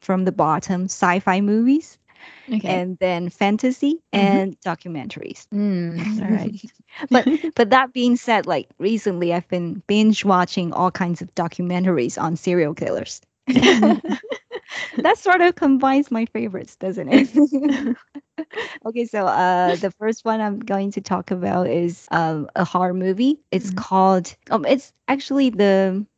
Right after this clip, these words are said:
Speaker 1: um, the latest movie that I watched. Um, it came out in twenty nineteen, but I,
Speaker 2: Mm, okay.
Speaker 1: I didn't watch
Speaker 2: Recently.
Speaker 1: it until very recently.
Speaker 2: Okay.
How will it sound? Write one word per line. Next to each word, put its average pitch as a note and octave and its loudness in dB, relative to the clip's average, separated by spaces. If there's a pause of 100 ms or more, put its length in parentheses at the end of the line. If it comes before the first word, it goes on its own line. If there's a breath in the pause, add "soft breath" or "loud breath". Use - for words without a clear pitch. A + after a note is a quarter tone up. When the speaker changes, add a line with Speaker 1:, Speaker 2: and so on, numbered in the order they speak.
(140)
Speaker 1:
um, F#3 -2
the F3+ 2
latest F#3 4
movie G3 4
that G3 2
I G3 4
watched. F#3+ 2 (140)
Um, F3+ -2
it F3+ -10
came G#3 2
out G3 4
in F#3 -2 (240)
twenty A3+ 0
nineteen, A#3+ 4
but G#3+ 6
I, F#3+ 4 (180)
Speaker 2:
Mm, B3+ 0
okay. G3 -6
Speaker 1:
I F#3+ -4
didn't G3+ 2
watch F3 0
Speaker 2:
Recently. F#3+ 0
Speaker 1:
it - -20
until F3+ 0
very E3+ 0
recently. F3 -2 (300)
Speaker 2:
Okay. G#3 -6